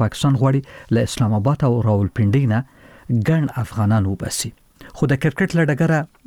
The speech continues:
مخکې تر دې چې د دې افغانانو نظر در سره شریک کړم، دا خبر لرو چې د هند د کرکټ ښځینه نولس کلنې لوبډلې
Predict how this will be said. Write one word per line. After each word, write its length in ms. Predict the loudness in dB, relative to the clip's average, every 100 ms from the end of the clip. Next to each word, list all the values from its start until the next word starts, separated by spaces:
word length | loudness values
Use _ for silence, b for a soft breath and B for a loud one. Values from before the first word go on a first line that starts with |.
| -4 2 2
مخکې 200 | 0 -4
تر 100 | -4 -2
دې 100 | -4
چې 80 | -2 -2
د 100 | 2
دې 80 | 2
افغانانو 420 | 0 0 2 2 2
نظر 280 | 0 0 0
در 100 | -2 -2
سره 180 | -2 0
شریک 240 | -2 0
کړم، 120 | -2 -2 B B B B -2
دا 60 | 0
خبر 260 | 0 0 0
لرو 180 | 0 0 -2
چې 120 | -2
د 100 | 0 2
هند 160 | 2 0
د 80 | -4
کرکټ 260 | -4 -4 -2 -2
ښځینه 380 | 0 2 2 2
نولس 260 | 0 -2 -2
کلنې 260 | 0 2 2 0
لوبډلې 360 | -4 -4 -4